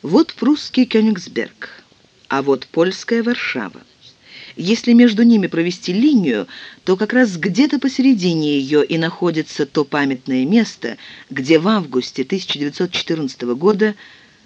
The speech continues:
решалась судьба Парижа, судьба Франции. Но летописцу следует быть последовательным.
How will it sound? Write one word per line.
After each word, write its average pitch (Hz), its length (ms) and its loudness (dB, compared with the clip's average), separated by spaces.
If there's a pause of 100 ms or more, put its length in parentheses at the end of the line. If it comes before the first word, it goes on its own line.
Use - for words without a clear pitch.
(180)
решалась 240 640 0
судьба 143 800 -6 (500)
Парижа, 135 560 -4 (600)
судьба 120 420 -6
Франции. - 720 -14 (1200)
Но 233 320 4
летописцу 143 880 -2
следует 127 460 -2
быть 156 180 -8
последовательным. - 800 -6